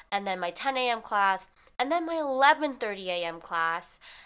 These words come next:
And I would go to all those three, and then during my lunch, I would eat, but I would, like, take out my laptop and work on things. And then after that, I'd have to go to a two thirty class. And so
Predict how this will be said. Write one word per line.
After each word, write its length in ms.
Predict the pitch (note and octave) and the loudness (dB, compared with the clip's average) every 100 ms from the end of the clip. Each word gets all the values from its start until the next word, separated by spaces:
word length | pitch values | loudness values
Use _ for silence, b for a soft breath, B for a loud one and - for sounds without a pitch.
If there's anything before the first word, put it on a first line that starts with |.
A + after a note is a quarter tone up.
| B - | B -2
And 100 | A3+ | 0
I 60 | A3+ | 2
would 80 | |
go 100 | A3+ | 4
to 80 | C4+ | 6
all 160 | - A#3+ | 6 6
those 220 | A#3 A3 | 2 -6
three, 320 | G3+ F#3 F3+ - | -6 -8 -8 -8
and 80 | |
then 120 | G#3 G3+ | -8 -4
during 240 | B3 B3 | -4 -2
my 100 | G#3+ | -2
lunch, 480 | G3 G3+ G3 G3 - B | 2 2 2 -4 -10 B
I 80 | - | -4
would 120 | G3+ - | -4 -4
eat, 240 | D#4+ C#4+ B3 _ B B - | -4 -4 -6 _ B B -6
but 100 | D4 | -2
I 80 | D4 | -2
would, 100 | C4+ | 0
like, 140 | A3+ | -2
take 240 | - B3+ | -4 -6
out 120 | B3+ A3+ | -4 -4
my 80 | |
laptop 760 | G3+ G3 F#3+ - F#3+ F#3 F#3 - - | 0 2 0 -2 -4 -4 -4 -8 -8
and 200 | G#3 G3 | -6 -2
work 200 | G3+ F#3+ | -2 -2
on 200 | F3 F#3 | -6 -8
things. 400 | - - - - B B B | -14 -16 -18 -18 B B B
And 180 | B3 C4 | 2 4
then 100 | C4+ | 4
after 240 | C4 C4 | 2 2
that, 260 | A3+ G#3 G3 | 4 6 8
I'd 80 | G3+ | 4
have 180 | G3 F#3+ | -2 -8
to 100 | G#3 | -6
go 160 | G3 | -4
to 100 | F#3+ | -4
a 40 | F#3+ | -6
two 220 | - F#3+ | -8 -8
thirty 260 | F3+ E3+ - | -8 -10 -12
class. 640 | - - - - - - B B B B B | -10 -6 -6 -8 -12 -14 B B B B B
And 200 | A#3 A#3+ | -4 -2
so 560 | - A#3+ A3 G#3 G3 | 0 2 4 2 -2